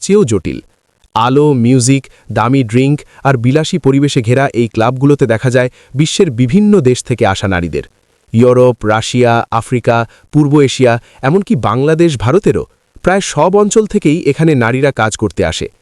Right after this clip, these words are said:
অনেকেই অফিসিয়ালি ড্যান্সার, হোস্টেস, মডেল বা প্রমোশনাল গার্ল হিসেবে নিয়োগ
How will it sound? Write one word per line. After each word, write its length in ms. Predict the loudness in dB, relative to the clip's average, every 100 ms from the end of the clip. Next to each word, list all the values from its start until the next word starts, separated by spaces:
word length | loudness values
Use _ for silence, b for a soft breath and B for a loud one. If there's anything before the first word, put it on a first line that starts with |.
| _ _ _
অনেকেই 340 | -2 -2 0 0
অফিসিয়ালি 480 | 0 0 0 0 0
ড্যান্সার, 560 | 0 0 0 2 2 0
হোস্টেস, 540 | 0 -2 0 0 0 -2 b b
মডেল 380 | 0 2 2 0 0 b b
বা 80 | -4 0
প্রমোশনাল 480 | 0 0 0 0 2
গার্ল 260 | 2 2 0
হিসেবে 240 | 0 0 2
নিয়োগ 240 | 2 0